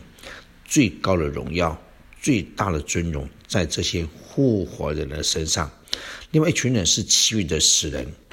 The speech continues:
在一千年之后复活。这群人复活之后是做什么呢？这些人复活之后是受审判，他们没有与主同作王，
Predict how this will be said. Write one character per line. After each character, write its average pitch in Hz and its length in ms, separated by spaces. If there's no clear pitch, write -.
在 117 160
一 120 60
千 - 260
年 80 160
之 90 140
后 76 80
复 110 180
活。 - 260
这 165 160
群 127 220
人 98 100
复 113 220
活 78 140
之 - 180
后 101 180
是 - 200
做 123 220
什 - 160
么 69 120
呢？ 71 140
这 135 220
些 110 280
人 76 180
复 - 200
活 82 200
之 - 200
后 76 140
是 - 180
受 82 240
审 - 300
判， - 300
他 139 120
们 123 140
没 92 120
有 104 180
与 98 140
主 71 260
同 80 260
作 90 200
王， 71 140